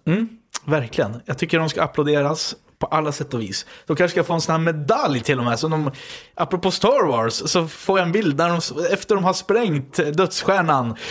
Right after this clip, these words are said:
så får Luke, Han Solo och Leia, de får en medalj. Men inte Chewbacca. Han står där utan och bara vrålar i,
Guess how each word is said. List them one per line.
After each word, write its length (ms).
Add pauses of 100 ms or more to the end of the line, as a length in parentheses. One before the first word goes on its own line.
(300)
så 260
får 480
Luke, 520
Han 100
Solo 480 (280)
och 100
Leia, 300
de 200
får 200
en 120
medalj. 760 (600)
Men 160
inte 300
Chewbacca. 600 (460)
Han 380
står 240
där 180
utan 480
och 100
bara 140
vrålar 600
i, 340